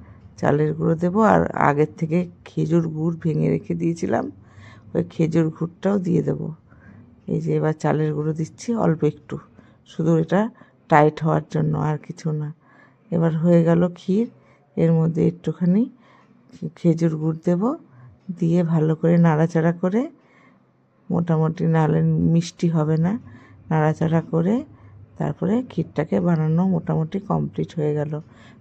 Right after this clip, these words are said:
পাটিসাপটার পুর। আমার আবার নারকেল দিয়ে অতটা ভালো লাগে না, ক্ষীর দিয়ে যতটা ভালো লাগে খেতে।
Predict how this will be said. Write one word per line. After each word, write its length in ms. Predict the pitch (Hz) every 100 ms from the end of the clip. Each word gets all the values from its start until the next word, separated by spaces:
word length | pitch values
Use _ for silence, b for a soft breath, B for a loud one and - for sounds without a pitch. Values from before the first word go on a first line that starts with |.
| -
পাটিসাপটার 720 | 156 160 - 160 - - 151
পুর। 200 | - 147 165
আমার 240 | 160 165
আবার 200 | 165 160
নারকেল 480 | 160 151 135 - 156 156
দিয়ে 180 | 165 156
অতটা 300 | 165 - 151
ভালো 260 | 147 156 151
লাগে 280 | 151 147
না, 140 | 151 151 170 B B B B
ক্ষীর 240 | - 185 165 170
দিয়ে 160 | 170 156
যতটা 380 | 151 160 160 165
ভালো 240 | 156 147
লাগে 300 | 147 147 156
খেতে। 360 | - 143 -